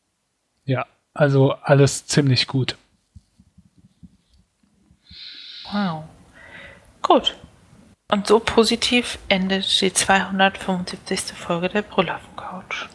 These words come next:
Speaker 1: Ja.
Speaker 2: Mit Cliffhanger?
Speaker 1: Mit, mit Cliffhanger?
Speaker 2: Äh, jetzt, jetzt noch schnell eine Klippe finden. Ohne Cliffhanger.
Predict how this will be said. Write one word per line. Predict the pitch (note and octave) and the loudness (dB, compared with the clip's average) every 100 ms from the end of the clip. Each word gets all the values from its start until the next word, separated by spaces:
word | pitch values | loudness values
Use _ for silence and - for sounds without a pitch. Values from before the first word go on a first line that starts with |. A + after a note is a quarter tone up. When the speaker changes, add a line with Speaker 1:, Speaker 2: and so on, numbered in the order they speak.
| - - - - - | -20 -18 -16 -16 -16
Speaker 1:
Ja. | - - - _ _ _ - | -16 -18 -20 _ _ _ -2
Speaker 2:
Mit | A3 - | -2 0
Cliffhanger? | - G3+ A#3 C4+ F4 F#4 - C#4 B3+ _ _ _ _ _ - - - - _ _ _ _ _ _ _ _ _ _ _ - - B3 - _ _ | 0 2 2 4 4 2 -6 -20 -20 _ _ _ _ _ -18 -18 -20 -20 _ _ _ _ _ _ _ _ _ _ _ -20 -16 -16 -18 _ _
Speaker 1:
Mit, | D3 - _ | -12 -12 _
mit | D3 D#3 - - | -8 -8 -8 -10
Cliffhanger? | D#3+ - F#3 G3+ A3 - - - - - - - - | -8 -4 -2 -2 -4 -12 -20 -20 -20 -20 -20 -14 -8
Speaker 2:
Äh, | F#3+ F#3+ F#3+ - - - - - | -6 -6 -10 -10 -12 -12 -10 -10
jetzt, | F#3+ F#3 - | -8 -8 0
jetzt | G#3+ - | 0 2
noch | A#3+ | 0
schnell | - A#3+ | 2 2
eine | A#3+ | 2
Klippe | A#3+ A#3+ A#3 G3 | 2 0 0 0
finden. | F3+ E3+ E3+ - - - - - | -2 -6 -14 -16 -14 -14 -16 -4
Ohne | - F#3 | 2 4
Cliffhanger. | E3+ - - D#3 D#3 | 2 -2 -6 -6 -4